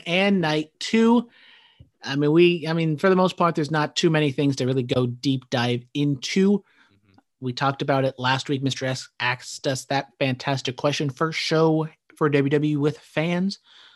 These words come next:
Speaker 1: I know I asked about the last match, but what is the first match of night one?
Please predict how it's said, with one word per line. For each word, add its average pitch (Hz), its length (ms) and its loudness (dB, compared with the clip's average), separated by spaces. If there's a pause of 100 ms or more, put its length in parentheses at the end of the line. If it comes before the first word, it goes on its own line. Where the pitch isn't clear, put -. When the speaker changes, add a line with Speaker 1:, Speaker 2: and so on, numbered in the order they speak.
(180)
Speaker 1:
I 117 60 -2
know 127 120 2
I 127 60 2
asked 127 220 -4
about 143 120 0
the 131 80 -4
last 160 320 -2
match, 135 220 -4
but 165 120 -4
what 196 200 -4
is 214 100 -6
the 233 200 2 (160)
first 254 280 -2
match - 400 -8
of 131 160 -6
night 120 240 -6
one? 123 240 -12